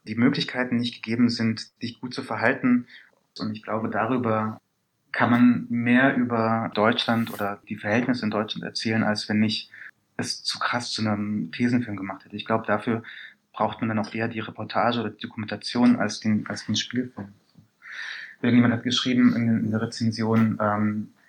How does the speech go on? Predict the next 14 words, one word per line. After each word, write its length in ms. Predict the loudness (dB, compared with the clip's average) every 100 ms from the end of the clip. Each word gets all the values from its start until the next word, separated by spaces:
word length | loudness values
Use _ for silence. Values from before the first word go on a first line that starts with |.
| -20 _
dass 320 | -8 -6 -4 0
mein 180 | 0
Film 320 | 0 0 2 2
halt 140 | 0
so 80 | -2
ein 100 | -4
typisches 440 | -4 -6 -6 -4
Beispiel 840 | 0 0 0 -10 _ _ -6 -6
von 440 | -6 -4 -4 -4 -10 _ -18
diesem 300 | -8 -8 -2
botschaftswütenden 1160 | -2 0 0 -2 -4 -10 -6 -6 0 2 2 2
deutschen 340 | -2 -2 -4
Kino 340 | -2 2 4
ist. 320 | 4 -2 -4